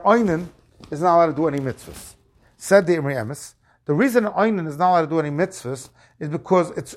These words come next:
out of respect to the bro-, person who died. How do we show respect? That we're focused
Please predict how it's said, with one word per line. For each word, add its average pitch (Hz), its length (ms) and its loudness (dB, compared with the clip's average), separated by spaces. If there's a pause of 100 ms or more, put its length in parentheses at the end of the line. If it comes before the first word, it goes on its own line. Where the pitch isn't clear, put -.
out 202 200 6
of 165 200 -2
respect - 800 -6 (400)
to 170 100 -6
the 156 300 -2 (380)
bro-, 165 260 4 (280)
person 214 360 4
who 160 140 -4
died. 127 420 6 (400)
How 208 220 6
do 247 80 6
we 226 100 -2
show 190 240 0
respect? - 720 -6 (240)
That 190 120 6
we're 185 120 8
focused - 760 2